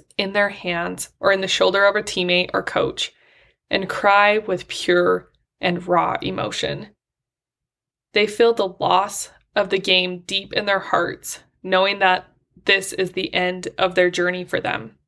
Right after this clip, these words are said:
especially if they're a senior. So I'll ask again, why do they do it? Why would they put themselves in a situation knowing fully well that they might lose?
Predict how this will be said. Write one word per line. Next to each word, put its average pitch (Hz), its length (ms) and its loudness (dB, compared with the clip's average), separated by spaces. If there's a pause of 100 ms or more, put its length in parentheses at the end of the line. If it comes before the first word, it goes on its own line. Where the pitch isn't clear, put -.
(280)
especially 190 920 0
if - 180 -2
they're 175 180 2
a 180 60 -6
senior. 90 600 -8 (2750)
So 214 480 -2
I'll 196 160 2
ask 185 280 -2
again, 196 520 0 (200)
why 190 240 4
do 220 120 -2
they 220 140 2
do 180 240 -2
it? - 240 -4 (300)
Why 208 220 4
would 240 140 2
they 277 100 4
put 233 280 -2
themselves 185 600 0
in 190 140 -6
a 185 60 -6
situation 180 880 -2 (1200)
knowing 208 460 4
fully 190 280 2
well 175 440 -2
that 175 220 -4
they 175 240 4
might 165 500 -6
lose? - 580 -6